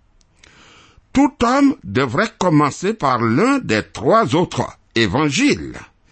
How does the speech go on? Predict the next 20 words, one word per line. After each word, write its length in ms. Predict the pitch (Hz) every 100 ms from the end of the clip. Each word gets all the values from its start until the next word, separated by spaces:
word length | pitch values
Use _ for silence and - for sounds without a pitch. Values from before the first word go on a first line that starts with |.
| - - - _ _ _ -
Et 220 | 127 139
de 160 | 131
préférence 840 | 120 131 131 135 120 156 233 277 - 175 _
par 300 | - 131 107
l'évangile 720 | 101 117 180 127 151 107 196
de 140 | 127 104
Marc 560 | 98 143 269 285 - 302 - _ _ _ _ _ - -
plutôt 320 | 170 165 277
que 140 | 269 165
par 260 | 156 135
l'évangile 460 | 120 139 233 226 277
de 100 | 175
Matthieu. 440 | 113 104 87 80 - _ _ _ _ _ _ _ _ _ _ _ _ _ _
Mais 200 | - 95
cela 320 | 80 120 117 120
ne 120 | 101
diminue 580 | 85 104 101 95 143 - -
en 160 | 104
rien 300 | 85 110 165
l'importance 880 | 196 107 90 104 - 139 202 - -